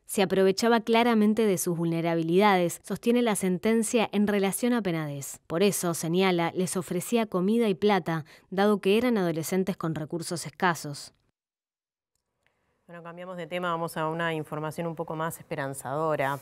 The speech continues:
Speaker 2: porque este domingo a las once treinta la Fundación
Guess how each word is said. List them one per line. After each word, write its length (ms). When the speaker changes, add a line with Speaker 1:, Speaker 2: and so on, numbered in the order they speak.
Speaker 2:
porque 600
este 260
domingo 380
a 40
las 200
once 280
treinta 540
la 140
Fundación 580